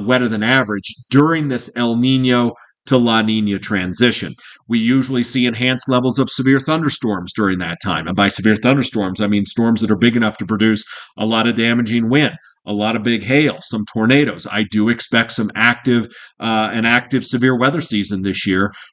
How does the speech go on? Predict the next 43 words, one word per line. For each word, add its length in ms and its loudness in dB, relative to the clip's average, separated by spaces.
during 240 0
the 80 -2
course 360 -4
of 140 -4
March 320 0
through 140 4
May 220 2
in 80 -2
the 60 -4
Great 300 0
Plains 380 0
for 160 4
the 100 -2
reasons 440 -4
that 120 -2
I 160 0
have 140 -2
just 260 -4
mentioned. 440 0
So, 340 2
uh, 360 -2
you 120 2
know, 260 0
I, 400 0
I, 100 2
I 20 4
know 200 4
La 260 2
Niña 300 0
is 120 -2
coming, 400 -6
and 140 -2
I 100 2
know 220 2
I've 160 -2
said 260 -2
this 200 0
to 100 -6
you 120 2
for 200 -4
a 80 2
while 360 2
now, 340 -6